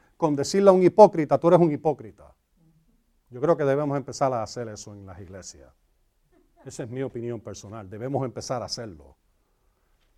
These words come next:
Como la iglesia entera. Decirle hipócrita al que es hipócrita. Decirle sepulcro blanqueado al que es un sepulcro blanqueado. ¿Qué quiere decir eso? Y él dice, eh, "Por fuera están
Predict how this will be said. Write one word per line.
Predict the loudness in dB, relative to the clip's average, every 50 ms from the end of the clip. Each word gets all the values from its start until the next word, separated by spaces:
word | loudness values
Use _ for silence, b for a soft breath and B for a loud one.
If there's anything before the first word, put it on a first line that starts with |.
| _ _ _
Como | -8 -6 -4 -4 -4 -4
la | -6 -8
iglesia | -8 -8 -6 -6 -4 -4 -4
entera. | -6 -6 -2 0 0 0 0 -2 -6 -16 -20 -20 _ _ _ _ _ _ _ _ _ _ _ _ _ -16
Decirle | -8 0 6 8 8 10 8
hipócrita | 10 12 12 12 12 12 6 2 4 6 4
al | 4 6 6
que | 8 8
es | 8 8
hipócrita. | 6 6 6 4 4 2 -6 0 2 2
Decirle | 2 4 4 6 8 8 8 6 4 -4
sepulcro | -2 4 6 6 6 8 6 4 4 6 6 8 8 8
blanqueado | 8 8 6 4 2 8 12 12 12 12 12 12 10 6 2
al | 4 4 4 6
que | 6
es | 6 6
un | 6 4
sepulcro | 4 0 -2 0 -2 -6 -4 -4 -4 -4
blanqueado. | -4 -4 -6 -8 -8 -6 -4 -4 -6 -6
¿Qué | -12 -8
quiere | -6 -6
decir | -6 -4 -2 0 0
eso? | 0 -2 -4 -12 -20 _ _ _ _ -20 _ _ -20 -20 -10 -2
Y | 2
él | 4 6 8
dice, | 8 6 6 4 0 -2 -2 _ _ _ _ -12
eh, | -10 -10 2
"Por | _ 12 12 12
fuera | 12 10 12 12 12 12 12 12 12 12 12 10 8
están | 4 4 4 4 4 4 4 6 4 2 2 -2